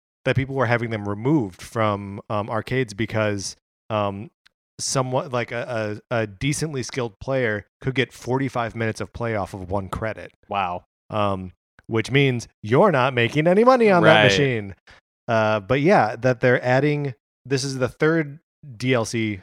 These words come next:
Speaker 1: or I guess I don't even know what you would call it, the third extra character, um, in the arcade edition. Um,
Speaker 2: And it's the second since we've started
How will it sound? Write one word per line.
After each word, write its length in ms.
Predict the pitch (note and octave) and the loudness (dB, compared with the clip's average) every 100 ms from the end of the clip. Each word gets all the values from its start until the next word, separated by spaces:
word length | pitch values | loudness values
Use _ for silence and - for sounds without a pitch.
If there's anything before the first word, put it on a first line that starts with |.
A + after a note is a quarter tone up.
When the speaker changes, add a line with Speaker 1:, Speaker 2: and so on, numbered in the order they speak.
| _ | _
Speaker 1:
or 160 | - G2 | -8 -6
I 60 | F#2+ | -4
guess 200 | G2 G#2 | -6 -8
I 80 | |
don't 180 | F#2+ G2+ - | -10 -12 -14
even 140 | F#2+ | -10
know 80 | F#2+ | -8
what 100 | G#2+ | -8
you 60 | |
would 100 | G2 | -8
call 140 | G#2+ G#2 | -6 -6
it, 60 | A#2 | -4
the 120 | B2 | -4
third 280 | C#3+ C#3+ C#3+ | 0 0 0
extra 360 | B2+ - B2+ | -4 -6 -6
character, 520 | - A2+ A2+ A2+ F#2+ - _ _ _ - | -2 -2 -2 -4 -6 -8 _ _ _ -6
um, 320 | G#2+ G2+ G2 - | -4 -4 -6 -8
in 520 | A2+ G2+ G2 G2+ A#2 G#2 | -4 -4 -4 -8 -10 -8
the 400 | G2+ G2 F#2+ F#2+ - | -6 -6 -6 -8 -8
arcade 320 | G2+ - A2+ G2 | -8 -6 -6 -6
edition. 520 | F#2 F2+ G2 F2 F2 _ _ _ _ | -6 -8 -8 -12 -16 _ _ _ _
Um, 240 | G2 G2 F#2+ | -6 -4 -4
Speaker 2:
And 80 | B2 | -4
it's 100 | B2 | -6
the 100 | A#2 | -6
second 440 | - C#3 D#3 B2+ | -2 -2 -2 -6
since 240 | A#2+ G#2+ | -6 -8
we've 240 | G2 B2 C3 | -6 -6 -6
started 480 | - A2 A#2+ A2+ | -4 -2 -2 -4